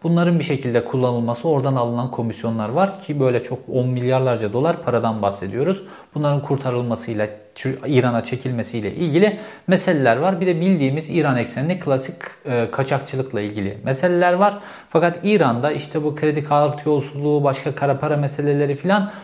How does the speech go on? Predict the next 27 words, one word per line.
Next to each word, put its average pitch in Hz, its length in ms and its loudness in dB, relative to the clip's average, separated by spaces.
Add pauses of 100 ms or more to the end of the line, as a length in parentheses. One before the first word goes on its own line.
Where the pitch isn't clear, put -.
(160)
bunların 165 280 2
hepsine 175 320 0
hükümet 151 400 -4
politikası 131 500 -2
olarak 107 320 0
göz 175 280 6
yumuyor. 190 320 2 (300)
Dolayısıyla 165 320 4
vatandaşları 151 800 0
dünyanın 139 420 0
çeşitli 143 460 -4
yerlerinde 110 460 2
bu 110 100 -4
kara 143 260 -2
para 110 140 -2
işlerine 107 560 -4
karışırlar. 175 600 0 (280)
Sonra 165 280 0
kaçıp 143 380 -2
İran'a 135 340 4
gittiklerinde 156 720 -2
İran'a 127 640 2
da 135 180 0
bunlara 147 360 -2 (100)
hiçbir 190 360 0
biçimde 160 360 0
dokunulmaz. 123 720 0